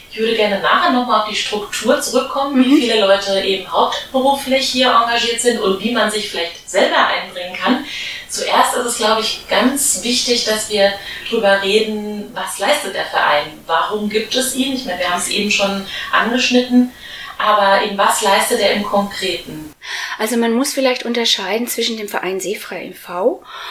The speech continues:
Speaker 2: und dem Notruf und der Beratungsstelle. Das heißt, äh, sefra unterhält quasi den Notruf und die Fachberatungsstelle für Frauen in der Hauptsache, die von Gewalt betroffen sind. Und hier arbeiten hauptamtliche Mitarbeiterinnen im Notruf, in der Fachberatungsstelle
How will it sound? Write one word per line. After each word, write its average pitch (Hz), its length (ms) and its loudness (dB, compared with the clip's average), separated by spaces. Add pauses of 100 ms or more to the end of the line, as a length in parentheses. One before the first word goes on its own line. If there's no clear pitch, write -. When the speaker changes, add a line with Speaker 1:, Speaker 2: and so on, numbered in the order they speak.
(280)
Speaker 2:
und 240 560 2
dem 208 220 2
Notruf 220 460 0
und 208 100 -2
der 214 80 4
Beratungsstelle. 185 1000 -4
Das - 260 -8
heißt, 233 460 2 (440)
äh, 202 240 2
sefra 254 760 4 (320)
unterhält 214 580 0
quasi 220 360 0
den 208 180 0
Notruf 202 400 -2
und 208 80 -4
die 202 80 -2
Fachberatungsstelle 220 1040 -4
für 196 160 -10
Frauen 220 680 -4
in 202 120 -8
der - 160 -6
Hauptsache, 190 420 -6
die 190 100 -12
von 190 200 -10
Gewalt 175 320 -4
betroffen - 440 -8
sind. - 360 -8 (160)
Und 202 480 -2
hier - 520 -4
arbeiten 190 680 -4
hauptamtliche 269 680 0
Mitarbeiterinnen 254 1080 0
im 254 240 4
Notruf, 254 440 4
in 233 120 0
der 240 120 0
Fachberatungsstelle 214 1120 -4